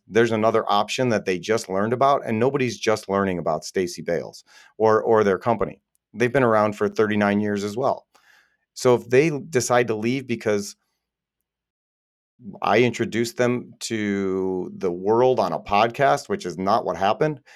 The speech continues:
then they weren't my customers to begin with. They were just looking for another option, and they hadn't found it yet.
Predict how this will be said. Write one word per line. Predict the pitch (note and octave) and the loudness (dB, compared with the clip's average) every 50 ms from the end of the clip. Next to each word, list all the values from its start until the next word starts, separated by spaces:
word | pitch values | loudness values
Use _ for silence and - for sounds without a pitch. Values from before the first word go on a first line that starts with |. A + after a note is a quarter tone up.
| - - _ _ | -20 -20 _ _
then | - A2+ A2 | 0 2 2
they | A#2 A#2+ | 2 4
weren't | A#2+ C3 D3+ D#3 C3+ A#2 | 4 4 4 4 4 2
my | A#2 A2 | 0 0
customers | G#2 - A2+ A2 - - A2 G#2 G#2 G#2 G2+ | 0 0 -4 -4 -2 -4 -4 -4 -2 -4 -6
to | G#2 | -6
begin | F2 F#2 F2 F2 F#2+ A2+ C3+ B2+ | -6 -8 -6 0 0 2 2 2
with. | F2+ D2 E2+ G2+ - _ _ _ _ _ _ | 0 -4 -6 -10 -12 _ _ _ _ _ _
They | F#2+ A2 | -2 -2
were | G#2 A2 G#2+ | 0 0 0
just | A#2+ C3 B2 | 0 -2 -2
looking | G#2+ A2 A#2 B2+ B2+ - B2 A2+ G#2 | -2 0 0 0 2 2 0 -2 0
for | - A2 | 0 0
another | G#2 G2+ G#2 G2 G2+ F2+ G2+ | 0 2 2 2 2 4 4
option, | G#2+ A2 A2 - - F#2+ | 4 4 2 0 -6 -4
and | E2+ F2+ | -2 -2
they | F#2+ F#2+ | -2 0
hadn't | G2+ G2+ F2+ E2+ D#2+ | 0 0 0 -2 -2
found | - A2 A2 G#2 F2+ | 0 2 2 2 0
it | D#2+ C2 | -2 -6
yet. | D2 D#2 C2 - | -8 -10 -12 -12